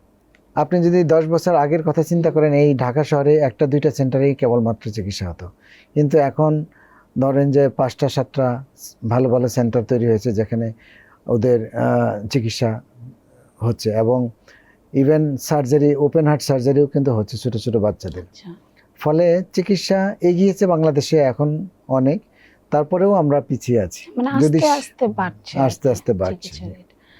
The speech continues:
Speaker 2: স্যার, আমরা একেবারে শেষ পর্যায়ে এসেছি। আমি জানতে চাচ্ছি যে, আহ, আমরা সবাই চাই যে সবার, উম, একটা সুস্থ সন্তান জন্ম নিক। এখন সেই বাচ্চা যদি জন্মগত হৃদরোগে আক্রান্ত হয়, তাহলে তো একটা ভবিষ্যতের জন্য একটা বোঝা, শুধু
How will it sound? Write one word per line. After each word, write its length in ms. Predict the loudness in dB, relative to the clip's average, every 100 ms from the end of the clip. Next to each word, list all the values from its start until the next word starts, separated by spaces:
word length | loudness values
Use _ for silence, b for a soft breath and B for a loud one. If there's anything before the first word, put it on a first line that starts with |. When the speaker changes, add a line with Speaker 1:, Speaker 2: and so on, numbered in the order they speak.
| b b
Speaker 2:
স্যার, 220 | -6 -2
আমরা 240 | 2 4 2
একেবারে 380 | 0 -2 -2
শেষ 300 | -2 -2 -4
পর্যায়ে 400 | -2 -4 -2 -4
এসেছি। 400 | -6 -10 -10 -12 -12 B B
আমি 300 | 0 2 0 -2
জানতে 300 | -2 0 0
চাচ্ছি 300 | -2 -4 -6
যে, 140 | -6 -6
আহ, 420 | -8 -18 _ -4
আমরা 460 | -2 0 2 4 2
সবাই 360 | 0 0 0
চাই 260 | 0 0 2
যে 140 | 2
সবার, 360 | 0 -2 -2 -2
উম, 320 | -2 -4 -4
একটা 240 | -4 -8 -10
সুস্থ 500 | -8 -10 -10 -8 -6
সন্তান 640 | -4 -2 0 0 0 2
জন্ম 380 | 0 -2 -2 -4
নিক। 320 | -4 -6 -8
এখন 240 | -8 -8
সেই 220 | -6 -4
বাচ্চা 380 | -2 -4 -4 -6
যদি 280 | -4 -2 -4 -6 B B -2
জন্মগত 520 | 0 4 2 2 0
হৃদরোগে 560 | 0 0 0 0 2
আক্রান্ত 400 | 0 -2 -4 -4
হয়, 180 | -2 -2
তাহলে 300 | -2 -4 -6
তো 120 | -4
একটা 320 | -6 -4 -6 -6 B B
ভবিষ্যতের 600 | 0 0 0 -2 0 0
জন্য 260 | 0 0 2
একটা 260 | 0 -2
বোঝা, 460 | -2 -2 -4 -2 -4
শুধু 240 | -2 -4